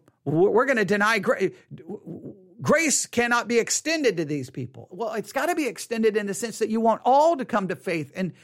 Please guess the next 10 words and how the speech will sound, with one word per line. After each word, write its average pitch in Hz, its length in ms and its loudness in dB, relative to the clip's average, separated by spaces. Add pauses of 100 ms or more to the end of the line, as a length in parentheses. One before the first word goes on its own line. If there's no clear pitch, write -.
(160)
and 185 100 2
to 175 60 2
be 160 160 0
saved. - 560 -4 (1600)
In 180 100 -4
fact, 214 200 0
you 220 60 0
can't 302 280 2
even, 277 360 0
uh, 180 200 4